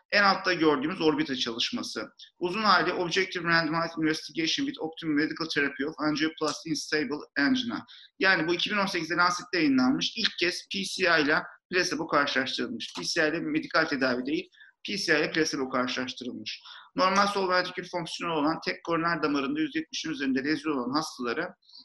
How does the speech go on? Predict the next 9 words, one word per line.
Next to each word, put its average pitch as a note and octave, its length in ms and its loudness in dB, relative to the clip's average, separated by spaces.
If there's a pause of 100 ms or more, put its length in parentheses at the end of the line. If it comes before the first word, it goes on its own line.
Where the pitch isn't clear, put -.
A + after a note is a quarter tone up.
(160)
P F#3 100 -6
C E3+ 280 4
I D#3+ 40 6
yapılmış D3+ 540 -2
veya E3 220 0
bu E3 80 2
hasta D#3 340 -2
placebo D3+ 420 2
olarak B2+ 320 -2